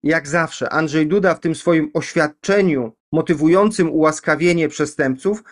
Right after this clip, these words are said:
wydał dwa wyroki. Po pierwsze, stwierdził, że Karpiński jest już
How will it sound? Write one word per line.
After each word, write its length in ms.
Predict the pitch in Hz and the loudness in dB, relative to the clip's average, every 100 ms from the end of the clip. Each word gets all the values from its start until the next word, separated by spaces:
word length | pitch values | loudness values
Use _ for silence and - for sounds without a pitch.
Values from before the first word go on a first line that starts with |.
| - - _ | -20 -20 _
wydał 460 | 170 208 240 233 233 - | -2 2 2 0 -2 -8
dwa 280 | 147 175 180 | -4 0 0
wyroki. 540 | 175 156 143 139 - | 2 2 2 -2 -8
Po 180 | - 214 | -2 -2
pierwsze, 500 | 214 208 180 - 104 | 0 0 0 -6 -10
stwierdził, 480 | - 180 170 147 139 | -4 0 0 -2 -4
że 120 | 156 | -2
Karpiński 760 | 165 160 - 190 180 175 - 262 | -2 -2 0 2 2 0 -2 2
jest 240 | 196 202 | 2 2
już 280 | 196 - | -2 -4